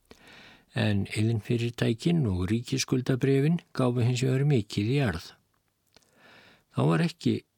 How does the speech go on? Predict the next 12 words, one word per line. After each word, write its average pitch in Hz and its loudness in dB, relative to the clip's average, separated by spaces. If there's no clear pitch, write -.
eins 113 -2
og 101 0
á 98 -2
verðbólgutímunum, 107 -2
stolið 123 0
frá 107 -2
þeim 101 -2
sparsama 87 -2
og 104 -2
sá 101 0
ráðvandi 107 -2
prettaður. 101 -4